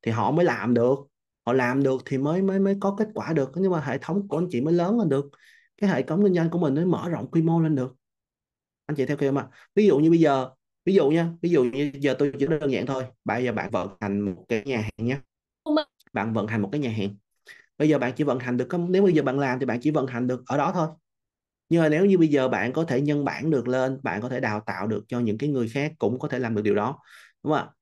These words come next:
Speaker 1: Thì họ, bạn nhượng quyền, đúng không? Bạn mở rộng cái nhà hàng của bạn lên trên nhiều quốc gia hơn, nhiều tỉnh thành hơn.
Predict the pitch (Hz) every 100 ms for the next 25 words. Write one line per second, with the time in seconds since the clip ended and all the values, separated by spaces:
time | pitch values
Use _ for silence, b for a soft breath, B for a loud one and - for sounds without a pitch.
0 | - 120 117 95 95 110 117 107 117 113
1 | 123 131 120 120 147 117 120 98 135 117
2 | 107 120 147 117 104 101 110 110 120 123
3 | 123 123 123 117 120 110 107 104 _ 156
4 | - 117 117 117 120 - 113 107 107 127
5 | 117 104 110 117